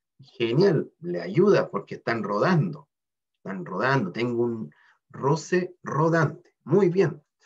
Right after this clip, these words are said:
Pero ¿qué pasa si nosotros generamos una inyección de doscientos gramos? Esto se va a llenar con grasa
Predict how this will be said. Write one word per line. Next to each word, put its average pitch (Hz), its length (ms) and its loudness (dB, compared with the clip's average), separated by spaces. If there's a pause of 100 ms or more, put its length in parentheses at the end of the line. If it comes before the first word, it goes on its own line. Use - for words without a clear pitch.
(280)
Pero 196 140 -6
¿qué 156 100 0
pasa 156 240 -2
si 135 300 -2
nosotros 135 500 -2
generamos 127 600 -2
una 110 260 -2
inyección 107 560 -4
de 110 240 -4 (300)
doscientos 120 880 -6 (100)
gramos? 135 560 0 (320)
Esto 127 300 -8
se 101 180 -6
va 95 120 -2
a - 20 -2
llenar 92 420 -6
con 165 220 -2
grasa - 500 -8